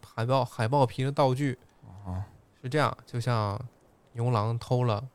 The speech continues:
Speaker 1: 织女的雨衣。
Speaker 2: 衣服似的。
Speaker 1: 哎。
Speaker 2: 这也太苛刻了吧，这个变身要求。
Speaker 1: <laughs> 那么男性的这个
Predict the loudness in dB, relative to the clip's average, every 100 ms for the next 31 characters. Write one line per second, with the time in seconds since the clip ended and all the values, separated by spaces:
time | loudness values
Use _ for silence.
0 | _ _ _ -2 0 0 0 0 0 0
1 | 6 8 8 6 0 0 -2 -4 -4 -6
2 | -12 _ _ 2 8 10 12 12 12 12
3 | 12 10 10 10 10 10 10 6 4 -2
4 | -8 -20 _ 0 4 4 2 -10 -10 2
5 | 6 6 6 4 4 4 4 2 2 2
6 | 0